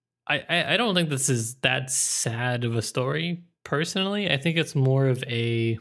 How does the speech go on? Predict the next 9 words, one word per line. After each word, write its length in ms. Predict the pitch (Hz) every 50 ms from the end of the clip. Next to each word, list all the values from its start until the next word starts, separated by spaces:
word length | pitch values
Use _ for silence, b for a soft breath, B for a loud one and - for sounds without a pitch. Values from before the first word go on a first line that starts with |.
| - _ _
it's 200 | - 226 220 -
almost 520 | - - 175 220 302 466 480 466 - - 190
in 160 | 175 185 185
a 100 | 175 151
way 240 | 139 143 143 139 131
a 40 |
philosophical 680 | 131 - 139 131 123 113 - - 117 113 113 123 - - 120
text 480 | - - 120 117 110 - - - - - _ _ _ _ -
about 400 | 143 127 127 117 113 117 -